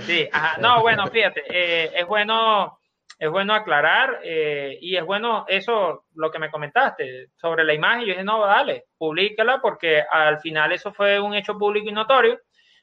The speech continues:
Speaker 1: Eh, al final nosotros, eh, en, en este caso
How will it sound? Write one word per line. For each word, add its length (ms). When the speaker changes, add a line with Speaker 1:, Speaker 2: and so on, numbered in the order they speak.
Speaker 1:
Eh, 540
al 180
final 300
nosotros, 560
eh, 640
en, 360
en 40
este 220
caso 220